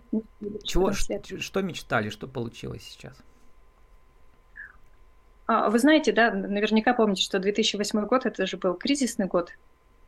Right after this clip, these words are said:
Speaker 1: Мгм.
Speaker 2: И, м, коллегами, с кем как раз организовали тренинговую компанию "Догма", а, работали вместе. И компания закрылась.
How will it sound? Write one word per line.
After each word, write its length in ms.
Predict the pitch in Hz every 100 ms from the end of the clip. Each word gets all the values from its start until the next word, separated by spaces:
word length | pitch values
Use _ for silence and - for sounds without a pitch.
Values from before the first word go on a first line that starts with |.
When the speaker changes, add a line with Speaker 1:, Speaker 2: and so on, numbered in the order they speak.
| - - -
Speaker 1:
Мгм. 560 | 120 110 104 117 120 147 - - - -
Speaker 2:
И, 260 | 190 185 185 - - _ - - 220
м, 200 | 208 208
коллегами, 540 | 208 214 277 247 175 - -
с 200 | - -
кем 220 | - 190 180
как 180 | 190
раз 260 | 190 185 -
организовали 720 | 180 180 185 185 185 175 175 -
тренинговую 400 | 196 185 175 170
компанию 440 | 180 185 180 175
"Догма", 360 | 175 180 170 160 - - - - - - _ -
а, 380 | 190 180 - 196
работали 360 | 202 247 233
вместе. 460 | 202 208 190 - - - - - _ - -
И 260 | 196 190
компания 520 | 180 196 214 285 247 220
закрылась. 640 | 254 - 165 160 -